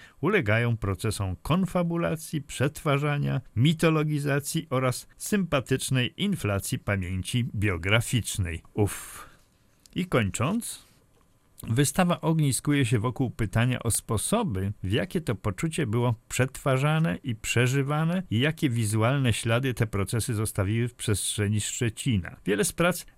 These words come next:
nie odnosi się bezpośrednio do historii, ale pracuje z samymi emocjami, wrażeniami i wszystkim tym, co mimo że obecne w pamięci wspólnej,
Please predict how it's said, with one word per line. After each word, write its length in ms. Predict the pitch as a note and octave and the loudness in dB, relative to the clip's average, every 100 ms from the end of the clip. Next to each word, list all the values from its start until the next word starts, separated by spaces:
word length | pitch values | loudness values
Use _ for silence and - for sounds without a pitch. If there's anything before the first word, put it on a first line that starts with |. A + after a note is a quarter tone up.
| B2+ | 0
nie 180 | D#3+ | 2
odnosi 440 | C#3 D#3 B3+ - A#2 | 2 2 0 0 0
się 140 | A#2 | 2
bezpośrednio 680 | G2 G2 - G2 A#2+ A2+ G#2+ | 0 0 -2 -2 0 2 2
do 100 | G2+ | 0
historii, 640 | - G2 - G#2 E2+ A2+ G3 - | -2 -4 -2 -2 0 0 -2 -2
ale 200 | D3 G#3 | -2 -2
pracuje 460 | F3+ B2+ - E3 D#3+ | 0 -2 0 -2 0
z 140 | - | -2
samymi 420 | D3 A#2+ C3+ D3+ - | 0 2 2 0 0
emocjami, 800 | C3+ C3 - F3 F#3+ C3 F#2 | 0 0 0 0 2 2 0
wrażeniami 800 | F2 G2 A#2+ C#3 D3+ D#3 E3 F3+ F#3 - - | 0 2 4 4 2 2 2 2 0 -6 -6
i 100 | - | -4
wszystkim 540 | - G#3+ - G#2+ F#2 | -2 -2 0 0 0
tym, 360 | - C4+ A#2 - | 0 0 0 -2
co 160 | - G#2 | -2 0
mimo 300 | D#3 F#3 C3 | 2 2 2
że 200 | A2+ - | 2 0
obecne 540 | G2+ G#2 B2+ - A2 | 0 0 0 0 -2
w 60 | - | 0
pamięci 440 | G2 G#2+ G2+ G#2 | 0 2 0 -2
wspólnej, 600 | F#2 - - F#3+ F#3 F3 | -4 -4 0 2 4 2